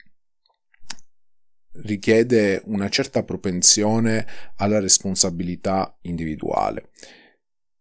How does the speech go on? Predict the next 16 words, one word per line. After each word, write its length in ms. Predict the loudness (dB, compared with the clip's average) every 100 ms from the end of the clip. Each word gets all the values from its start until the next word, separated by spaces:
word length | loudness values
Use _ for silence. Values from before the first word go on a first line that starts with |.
| 2
È 60 |
uno 180 | 4 4
strumento 480 | 2 2 0 0 -2
che 120 | -2
richiede 360 | -2 0 0 2
molta 640 | 2 4 4 2 -2 -6
responsabilità 960 | -4 -4 -6 -4 -2 0 0 2 0 0
e 160 | -4
da 140 | -4 -4
questa 500 | 2 2 2 0 -2
responsabilità 880 | -2 -4 -4 -2 -2 -2 0 0 0
ne 140 | 0
deriva 340 | -2 -4 -4
anche 300 | -4 -6 -6
molta 400 | -6 -6 -6 -6
libertà. 600 | -8 -6 -8 -6 -4 -4